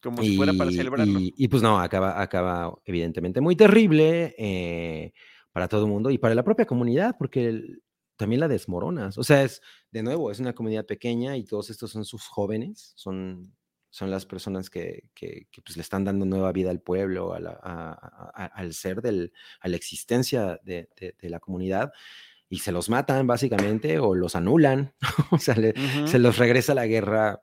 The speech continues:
Speaker 2: in-, así, absolutamente sin vida.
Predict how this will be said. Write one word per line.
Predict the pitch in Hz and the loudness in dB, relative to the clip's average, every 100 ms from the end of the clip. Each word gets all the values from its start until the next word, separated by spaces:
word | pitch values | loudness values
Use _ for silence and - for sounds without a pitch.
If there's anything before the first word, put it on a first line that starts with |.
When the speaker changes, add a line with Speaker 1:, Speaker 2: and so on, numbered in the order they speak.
| _ | _
Speaker 2:
in-, | 127 107 98 95 | -2 0 0 -6
así, | - 92 - | -6 -6 -4
absolutamente | 95 - 104 101 98 95 - - - _ _ _ _ _ - | -6 -6 -6 -6 -6 -8 -12 -16 -18 _ _ _ _ _ -8
sin | - 87 82 | -4 -2 -2
vida. | 82 - | -6 -8